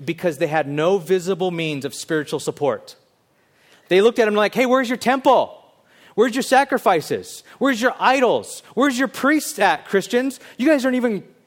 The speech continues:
who, what God do you worship? We can't see him? Where do you go to worship him? You guys go to houses? That's weird. What, where's your sacrifices and your, the way you're dressed? Where's this, all this stuff at?"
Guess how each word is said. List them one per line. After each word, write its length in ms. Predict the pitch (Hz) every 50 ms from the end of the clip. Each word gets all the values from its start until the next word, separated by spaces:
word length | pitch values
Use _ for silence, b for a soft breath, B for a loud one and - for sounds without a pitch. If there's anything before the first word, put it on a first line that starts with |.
| b b b b b
who, 180 | - 285 269 -
what 240 | 175 277 294 214 -
God 260 | 233 262 285 285 214
do 60 | 240
you 60 | 247
worship? 320 | 226 247 269 - - 208 175
We 100 | 254 247
can't 300 | - 269 262 226 175 -
see 400 | - - - - 254 269 277 247
him? 300 | 262 294 311 320 330 311 - B B B B B B B B
Where 180 | - 208 269 294
do 60 | 294
you 80 | 285 233
go 120 | 247 247
to 100 | 226 190
worship 480 | 170 165 196 247 254 - - 302 - -
him? 320 | 269 285 302 311 320 302 B B B B
You 80 | 240 277
guys 120 | 262 196
go 80 | 262 254
to 80 | 202
houses? 480 | 139 131 156 185 233 240 - 294 247 -
That's 220 | 269 269 - -
weird. 560 | 180 160 165 175 180 196 208 240 277 294 - - _ _ b b b b b b b b b b b b b b -
What, 220 | 208 247 202 175
where's 320 | 196 254 277 294 269 226
your 140 | 247 254 214 - _ _ - _ _ _ _ -
sacrifices 800 | - - 254 233 240 - 247 - 226 220 202 - 202 190 160
and 220 | 185 190 190 175 165
your, 200 | 214 208 185 - 160 143 - _
the 80 | - 190
way 280 | 180 226 240 254 247 226
you're 160 | 202 202 190
dressed? 480 | 160 127 151 214 233 262 220 - -
Where's 160 | 208 240 269 233
this, 120 | 233 -
all 160 | 220 208 233
this 140 | 202 202 -
stuff 400 | - - - - 208 226 - -
at?" 260 | 151 113 101 - -